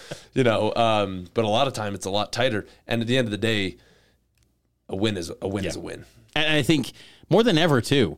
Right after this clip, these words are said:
Speaker 2: because i-, in this Big Twelve, the margins are so thin. I feel like this is one of the, the deepest leagues in terms of just anyone on any Saturday could honestly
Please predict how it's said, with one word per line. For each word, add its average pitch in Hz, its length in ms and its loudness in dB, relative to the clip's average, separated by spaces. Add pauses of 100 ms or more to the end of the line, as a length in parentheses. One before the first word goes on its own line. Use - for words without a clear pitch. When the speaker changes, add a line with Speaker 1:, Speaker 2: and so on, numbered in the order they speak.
Speaker 2:
because 117 720 2 (220)
i-, 92 100 -6 (640)
in 123 180 2
this 139 320 0
Big - 340 -6
Twelve, 104 560 0 (360)
the 104 100 -6
margins 113 500 0
are 104 80 -4
so 113 240 -2
thin. 101 420 -6
I 98 220 -4
feel 120 220 0
like 107 220 -2
this 107 180 -4
is 101 120 -4
one 110 160 0
of 95 140 -2
the, 92 340 -2 (580)
the 95 100 -2
deepest 117 560 2
leagues 113 340 4
in 104 140 4
terms 110 380 2
of 101 480 0 (100)
just 117 260 -4
anyone 135 800 6 (540)
on 113 180 2
any 131 260 4
Saturday 113 760 0 (120)
could 110 340 -4
honestly 123 760 0